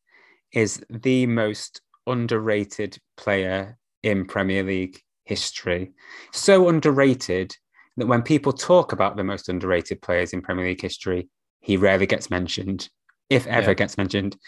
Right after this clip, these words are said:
Speaker 1: <clears throat> He's not a Makalele or a Kante underrated player where everyone underrates them and they're, so they're not really underrated.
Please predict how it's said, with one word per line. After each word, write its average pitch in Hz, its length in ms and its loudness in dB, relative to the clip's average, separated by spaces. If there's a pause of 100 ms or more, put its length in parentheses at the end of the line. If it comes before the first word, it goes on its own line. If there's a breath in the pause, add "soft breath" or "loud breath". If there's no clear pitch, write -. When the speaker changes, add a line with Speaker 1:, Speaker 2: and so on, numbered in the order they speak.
(260 loud breath)
Speaker 1:
<clears throat> 170 160 2
He's 135 360 4
not 170 100 4
a 131 40 4
Makalele 131 720 4
or 117 140 4
a 107 100 0
Kante 107 640 0
underrated 98 540 -4
player 95 440 -4
where 95 280 0
everyone 104 380 -2
underrates 95 500 -6
them 92 220 -10 (420 loud breath)
and 95 180 -4
they're, 92 200 0
so - 160 -8
they're 98 140 0
not 98 220 -4
really 95 260 2
underrated. 98 460 -2